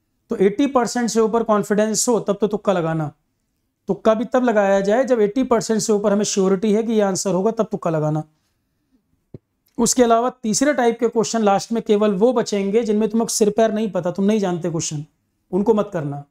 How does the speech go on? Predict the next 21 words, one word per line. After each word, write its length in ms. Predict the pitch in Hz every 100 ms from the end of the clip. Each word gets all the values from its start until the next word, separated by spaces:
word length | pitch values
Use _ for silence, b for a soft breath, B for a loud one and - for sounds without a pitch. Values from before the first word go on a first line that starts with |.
| _ _ _ _ _ _ _ -
तीसरे 280 | 202 - 262
टाइप 220 | 226 214
के 60 | 269
क्वेश्चन 400 | - 185 - 262
जिनमें 220 | 240 226
तुम्हें 200 | 226 233
बिल्कुल 260 | 196 214 285
आइडिया 280 | 214 208 208
नहीं 240 | 190 185
है, 100 | 185
उन 180 | 254 214
क्वेश्चनों 380 | 214 196 - 208
को 80 | 254
मत 140 | 196
करिएगा। 460 | - 156 151 139 139 _ _ _ _ _ _
ये 100 | 185
तीन 220 | 208 247
वैरायटी 320 | 247 214 196 208
हो 100 | 180
सकती 360 | 196 - 214
है, 120 | 196